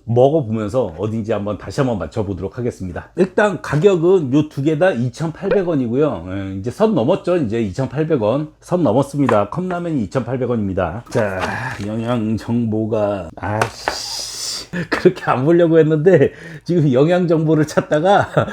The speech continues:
아, 봐버렸어요. 아, 진짜 이거 사서 구입한 다음에 안 보려고 그렇게 노력을 했는데, 와, 영양 정보 때문에 봐버리네. 아, 할인해서 만들었네, 할인해서. 에이씨, 역시나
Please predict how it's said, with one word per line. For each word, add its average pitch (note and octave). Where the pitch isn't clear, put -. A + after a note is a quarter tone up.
아, F3
봐버렸어요. F3
아, F#3+
진짜 A#3+
이거 G3
사서 A#3+
구입한 F#3+
다음에 G#3
안 F3+
보려고 A#3
그렇게 C4+
노력을 F#3
했는데, E3
와, B2+
영양 F#3
정보 D#3+
때문에 C#3+
봐버리네. A#2
아, G2+
할인해서 A3
만들었네, D3
할인해서. A#2+
에이씨, G#2+
역시나 D#3